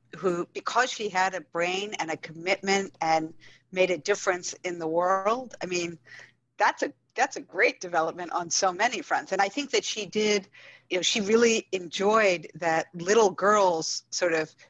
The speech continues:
saw her on the bench as being perfectly normal, right? Um, and not necessarily, you know, s-, something so original, which means that she,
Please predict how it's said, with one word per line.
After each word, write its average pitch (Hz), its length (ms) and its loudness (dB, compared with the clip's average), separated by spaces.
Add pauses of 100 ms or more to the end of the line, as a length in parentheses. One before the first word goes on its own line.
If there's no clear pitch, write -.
(120)
saw 208 460 4
her 196 300 2
on 180 200 2
the 170 80 -10
bench 190 320 2
as 156 100 -8
being 180 220 -2
perfectly 175 540 -2
normal, 156 500 -6 (280)
right? 160 300 2 (120)
Um, 165 440 2
and 165 260 -4
not 165 300 2
necessarily, 160 640 -4 (240)
you 160 80 -8
know, 156 180 -4 (200)
s-, - 180 0 (100)
something 175 540 -4 (100)
so 180 460 -2
original, 196 400 -2
which 165 200 -2
means 196 340 -2
that 180 180 0
she, 170 520 -2